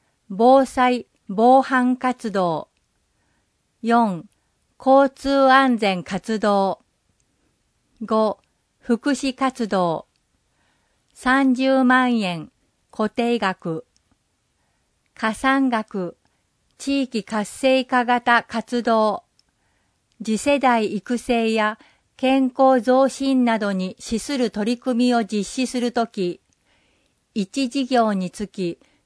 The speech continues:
十五万円、上限額。加算額、地域活性化型活動。市長が特に必要と認める取り組み、別途交付。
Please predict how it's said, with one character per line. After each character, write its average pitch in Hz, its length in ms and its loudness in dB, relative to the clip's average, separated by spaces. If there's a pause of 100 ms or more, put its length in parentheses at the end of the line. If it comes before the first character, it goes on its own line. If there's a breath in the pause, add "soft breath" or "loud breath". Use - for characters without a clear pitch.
十 254 340 -2
五 269 200 2
万 254 380 2
円、 175 280 -6 (500)
上 226 320 2
限 226 300 -2
額。 170 480 -8 (1400)
加 220 200 -4
算 269 340 0
額、 220 500 -6 (540)
地 277 280 0
域 220 180 -6
活 208 280 -6
性 262 300 0
化 247 200 0
型 233 380 0
活 226 380 -6
動。 220 340 2 (1120)
市 - 240 -4
長 269 340 4
が 202 320 2
特 262 300 0
に 214 160 0
必 - 300 -6
要 262 260 4
と 247 160 0
認 226 300 0
め 247 140 2
る 233 120 0
取 214 220 -2
り 220 60 -4
組 208 400 -6 (480)
み、 196 60 -10
別 208 220 -2 (100)
途 254 240 2
交 254 240 4
付。 233 360 -2